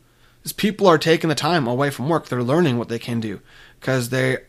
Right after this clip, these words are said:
want to, they have the ability to, and their market is there now. You, you can go into something different, and people are willing to take a chance on you and try things out. But for me, I enjoy talking to people. I enjoy what I do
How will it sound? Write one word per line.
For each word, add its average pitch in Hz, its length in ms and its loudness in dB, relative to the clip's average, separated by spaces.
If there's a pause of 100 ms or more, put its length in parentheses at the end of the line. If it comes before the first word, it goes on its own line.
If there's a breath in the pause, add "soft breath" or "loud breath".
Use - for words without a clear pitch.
(240)
want 147 400 0
to, 131 80 -6
they 120 80 -6
have 135 140 0
the 139 100 0
ability 147 320 0
to, 135 180 -2
and 135 80 -4
their 135 80 0
market 135 400 -2
is 127 140 -4
there 170 160 2
now. 110 320 -2
You, 143 240 -6
you 165 180 -8
can 156 200 -2
go 135 240 -2
into 214 140 0
something 139 260 -4
different, 113 300 -10 (500 soft breath)
and 135 260 -2
people 156 180 0
are 147 40 4
willing 156 320 4
to 160 60 -2
take 156 120 -4
a 143 60 -4
chance 202 440 -2
on 117 220 -2
you 95 220 -12 (560)
and 143 100 0
try 165 320 4
things 160 260 -2
out. 180 300 0 (1700)
But 170 100 4
for - 160 0
me, 247 380 4 (1200)
I 220 180 2
enjoy 226 520 6
talking 180 420 -2
to 160 60 -2
people. 202 420 -4
I 131 140 -2
enjoy 170 480 2
what 185 180 2
I 135 160 0
do 170 880 0